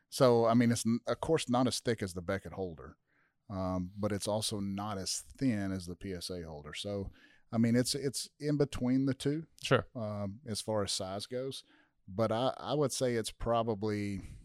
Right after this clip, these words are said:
Speaker 1: it's, I, I don't even, the Beckett holder's like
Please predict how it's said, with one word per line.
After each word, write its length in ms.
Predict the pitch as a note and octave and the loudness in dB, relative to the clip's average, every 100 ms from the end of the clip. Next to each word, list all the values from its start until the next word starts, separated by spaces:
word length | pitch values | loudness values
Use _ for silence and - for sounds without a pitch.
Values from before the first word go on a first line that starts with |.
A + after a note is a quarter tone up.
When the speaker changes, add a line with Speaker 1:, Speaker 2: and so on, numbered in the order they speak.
| - - | -20 -6
Speaker 1:
it's, 220 | - A2 - | -4 -4 -4
I, 140 | A2+ A#2+ - | 0 -2 0
I 100 | B2+ | 0
don't 160 | E3 C#3+ | 4 4
even, 400 | A2+ G#2+ G2+ F2+ _ - - _ _ _ _ A#2 G#2 _ | 4 2 0 -4 _ -20 -20 _ _ _ _ -14 -14 _
the 80 | C3+ | 4
Beckett 320 | A#2+ E3+ E3+ | 8 8 8
holder's 340 | C3 C3 A2 G#2 | 6 6 4 0
like 220 | G2+ | -2